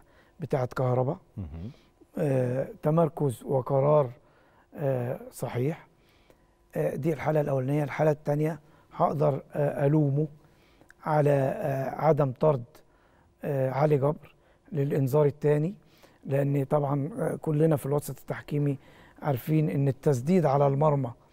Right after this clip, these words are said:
Speaker 1: آه، واللاعب بيطلع، إيد بتطلع خارج الجسم وبتضرب الكرة في الإيد، فهنا بنخليه، هنا بيمنع وصول الكرة للمرمى،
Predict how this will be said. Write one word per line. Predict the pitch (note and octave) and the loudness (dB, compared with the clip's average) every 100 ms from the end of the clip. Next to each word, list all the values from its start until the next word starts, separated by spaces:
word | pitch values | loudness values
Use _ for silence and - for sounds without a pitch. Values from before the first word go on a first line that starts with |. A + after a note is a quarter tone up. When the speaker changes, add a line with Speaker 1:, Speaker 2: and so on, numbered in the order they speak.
| _ - - - _ _ D#3+ | _ -20 -20 -20 _ _ 2
Speaker 1:
آه، | D3 C3+ C3 C3 C3 B2 | 4 4 2 2 0 -2
واللاعب | B2 C#3+ C3 C#3 C3+ C#3 C3 - - - - | 0 0 2 2 2 0 -2 -6 -20 -20 -6
بيطلع، | C#3+ C#3+ D3 D3+ C3 E3 F3 | 2 2 2 0 0 -2 -2
إيد | G3 C#3+ | 0 0
بتطلع | C#3 - E3 D#3 | 0 0 0 0
خارج | A#2 D3+ D3 | 0 2 2
الجسم | B2+ D3 C#3+ - - - - - | 2 2 0 -2 -20 -20 -20 -12
وبتضرب | C3 - F3+ D#3+ D3 | -12 -4 0 4 2
الكرة | B2+ D#3+ D3+ C#3 A#2+ - | 2 4 4 4 -2 -10
في | - C3+ | -8 -8
الإيد، | C#4 D#3 D#3 - _ _ _ | -2 0 0 -2 _ _ _
فهنا | - C#3 E3+ D#3 | -6 -2 2 0
بنخليه، | C3+ - C3 C3+ E3 - C#3+ | 0 -4 -2 0 0 2 2
هنا | D#3+ | 2
بيمنع | C3 D3 F#3+ E3 C#3 B2 - _ _ | 2 4 4 4 0 -4 -16 _ _
وصول | D3+ - E3+ | -8 0 0
الكرة | D3 - E3 D3+ | 0 2 4 4
للمرمى، | C3 C#3 D3 D3+ D3+ | 2 -2 0 0 -2